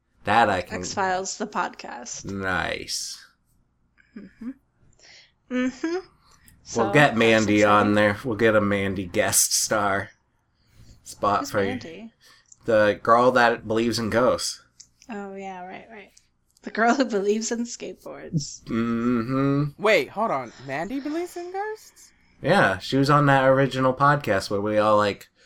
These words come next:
Speaker 1: made fun of her and what, we were kinda, like, bullying
Speaker 3: She
Speaker 1: her.
Speaker 3: was serious about that?
Speaker 1: Yeah.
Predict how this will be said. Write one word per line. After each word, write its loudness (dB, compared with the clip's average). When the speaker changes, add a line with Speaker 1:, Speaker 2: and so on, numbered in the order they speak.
Speaker 1:
made 0
fun 2
of 0
her 0
and -4
what, -4
we -2
were 2
kinda, 2
like, 0
bullying 0
Speaker 3:
She 4
Speaker 1:
her. 4
Speaker 3:
was -2
serious -4
about -6
that? -10
Speaker 1:
Yeah. -2